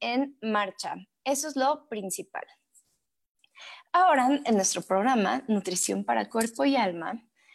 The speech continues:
pues sí, y, y mi especialidad es el peso, la comida, la relación con la comida, con nosotros mismos, con el amor a nuestro cuerpo, a nosotros mismos. Entonces de ahí viene el principal tema,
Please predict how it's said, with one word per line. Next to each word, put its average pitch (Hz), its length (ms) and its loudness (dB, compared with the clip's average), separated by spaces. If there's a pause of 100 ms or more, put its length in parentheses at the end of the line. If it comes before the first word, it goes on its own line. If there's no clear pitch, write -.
(380)
pues 254 200 2
sí, 294 340 0
y, 226 260 2
y 220 140 2
mi 214 320 0
especialidad 208 960 0 (220)
es 175 260 -6
el 180 640 -4 (220)
peso, 220 640 2
la 196 240 0
comida, 214 760 0
la 208 100 0
relación 190 460 -4
con 202 160 -8
la 196 100 -6
comida, 220 640 -2
con 196 200 -4
nosotros 190 520 -6
mismos, 226 720 0 (420)
con 339 200 2
el 254 120 0
amor 202 260 -6
a 202 40 -4
nuestro 190 320 -10 (120)
cuerpo, 220 640 -2 (340)
a 320 80 -4
nosotros - 500 -10
mismos. 254 800 2 (540)
Entonces 370 420 2
de 403 60 4
ahí 285 440 0
viene 233 480 -6
el 214 140 -8
principal 202 600 -4
tema, 226 420 -2